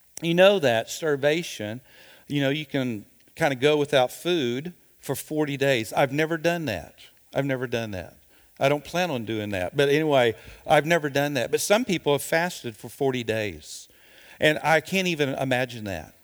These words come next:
But there are people in the world that it's not because they choose to, it's just because that is their plight, that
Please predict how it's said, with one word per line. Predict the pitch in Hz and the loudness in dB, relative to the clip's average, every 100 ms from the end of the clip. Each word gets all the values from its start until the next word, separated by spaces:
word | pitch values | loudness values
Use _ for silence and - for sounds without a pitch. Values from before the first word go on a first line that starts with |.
| _ - - - | _ -20 -20 0
But | 196 | 2
there | 196 196 | 4 4
are | |
people | - - 247 226 196 | 2 -2 -2 0 0
in | |
the | 147 | 0
world | 139 175 202 175 131 | 2 4 6 6 4
that | 139 131 | 4 2
it's | 135 - | 0 -4
not | 160 156 156 | 0 2 2
because | 139 - 156 135 | -2 0 0 0
they | 127 123 | -2 -4
choose | - - 220 233 - | -4 -8 -6 -6 -8
to, | - 113 117 123 | -6 -4 -4 -4
it's | - | -6
just | 143 - | -10 -8
because | 135 147 143 139 127 - - - - - | -4 2 2 2 -4 -12 -16 -20 -8 2
that | 151 143 | 4 4
is | 123 | 0
their | 147 170 | 0 0
plight, | 156 - 180 175 117 107 - - - | 0 0 2 4 2 0 -4 -16 -16
that | 160 139 131 135 | -2 2 2 0